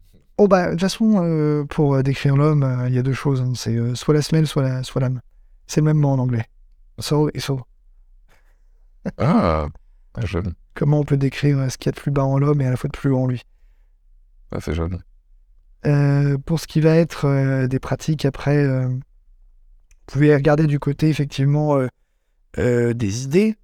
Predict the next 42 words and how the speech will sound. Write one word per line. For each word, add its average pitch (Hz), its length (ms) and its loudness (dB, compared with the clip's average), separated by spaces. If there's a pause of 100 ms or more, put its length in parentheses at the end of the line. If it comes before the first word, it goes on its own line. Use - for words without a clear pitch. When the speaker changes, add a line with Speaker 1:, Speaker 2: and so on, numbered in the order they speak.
(140)
Speaker 1:
Donc, 127 280 -4
euh, 127 500 0
ce - 140 -10
qui - 160 -8
va 139 160 2
être, 143 320 -4
euh, 127 360 -2
Carl 135 260 0
Jung, 185 320 0
Carl 135 160 -2
Gustav 139 320 -4
Jung 156 180 -2
t'en 131 120 -4
a 127 80 -4
parlé. 139 340 -2 (640)
Donc, 120 300 0
euh, 104 540 -2 (440)
euh, 104 180 -2
psychologie 135 520 -2
et - 20 4
alchimie, 139 380 -2
c'est - 160 -8
un, 127 200 -6 (180)
c'est - 180 -10
un 107 80 -6
classique 143 500 -2 (580)
qui 214 340 0
ne 196 100 4
définit 165 340 2
pas 170 140 2
ce - 80 -8
qu'est 147 100 0
l'alchimie. 147 560 0 (840)
Euh, 127 240 -8 (360)
Eugène 160 260 4
Cancelier, 151 600 2
euh, 127 200 0 (1200)
en 90 100 -8
parle 135 240 2
dans 131 100 0
des 127 100 -2
termes 120 600 -2